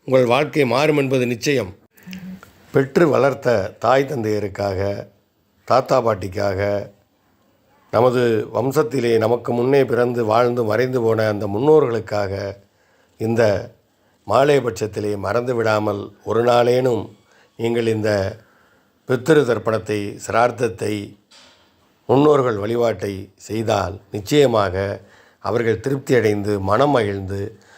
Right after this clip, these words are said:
உங்களுக்கு ஆசீர்வாதங்களை வழங்குவார்கள். உங்கள் குடும்பத்தில் உள்ள பிரச்சனைகள், துன்பங்கள், கஷ்டங்கள் எல்லாம் தீரும், வாழ்க்கையே மாறும்,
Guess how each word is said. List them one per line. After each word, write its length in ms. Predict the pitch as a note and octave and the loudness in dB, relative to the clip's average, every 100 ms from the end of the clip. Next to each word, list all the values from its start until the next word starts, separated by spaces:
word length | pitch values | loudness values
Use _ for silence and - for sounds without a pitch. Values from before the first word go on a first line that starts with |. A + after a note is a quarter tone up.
| - _ | -20 _
உங்களுக்கு 380 | A2+ A2+ A2+ G2+ | -2 0 0 2
ஆசீர்வாதங்களை 800 | G#2 A#2+ B2+ A#2+ A2 G2+ G2+ | 2 2 4 4 2 0 -4
வழங்குவார்கள். 720 | F#2+ G2+ A2 A2 G#2+ G2 G2+ G2+ G2+ _ - - _ | -2 -2 0 0 0 -2 -6 -8 -16 _ -20 -20 _
உங்கள் 200 | B2 B2 | -4 -2
குடும்பத்தில் 500 | A2+ A#2+ D3+ D3 B2 | 0 2 2 2 0
உள்ள 240 | A#2 A2 G#2+ | 0 0 -2
பிரச்சனைகள், 640 | G#2 G#2 C#3 B2+ G#2 G2+ | -4 -4 0 0 0 -4
துன்பங்கள், 500 | F#2 B2+ B2 A2 G#2+ | -4 -2 0 0 -4
கஷ்டங்கள் 500 | F#2+ A2 - C3 A2+ | -4 -4 0 -2 -2
எல்லாம் 420 | G2+ A2+ B2+ A#2+ | -6 -2 -2 -2
தீரும், 480 | G2+ A2+ G#2+ G2+ G2 _ - _ - | -4 -6 -6 -8 -12 _ -20 _ -2
வாழ்க்கையே 520 | G#2+ B2+ - A#2 A2+ | 0 0 0 2 2
மாறும், 440 | G2+ G2+ G#2 F#2+ | 2 0 -2 -8